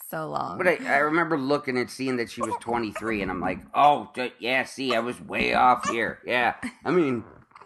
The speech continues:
Speaker 2: it's not like she's fucking thirty-six, dude. I mean,
Speaker 1: I got
Speaker 2: she's
Speaker 1: carded the other day.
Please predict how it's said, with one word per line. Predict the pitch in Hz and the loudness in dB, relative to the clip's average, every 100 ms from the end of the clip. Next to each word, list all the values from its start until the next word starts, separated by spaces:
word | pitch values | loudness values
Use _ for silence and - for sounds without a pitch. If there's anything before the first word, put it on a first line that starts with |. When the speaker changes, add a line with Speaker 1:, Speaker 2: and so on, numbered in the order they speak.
| - - - | -20 -20 -20
Speaker 2:
it's | _ 160 | _ -2
not | 165 | 2
like | 156 147 | 2 2
she's | - 123 - | -4 -6 -2
fucking | 143 139 117 | 0 0 -2
thirty-six, | - 123 127 110 - 127 139 - - | -4 -4 -2 -4 -6 -4 -4 -6 -10
dude. | 107 104 101 - _ _ | -8 -8 -12 -16 _ _
I | - | -4
mean, | 143 165 - | -2 0 2
Speaker 1:
I | 370 | 4
got | 508 | 4
Speaker 2:
she's | 571 | 4
Speaker 1:
carded | 359 311 294 254 | 6 6 6 4
the | 240 | 2
other | 226 | 4
day. | 220 226 | 2 2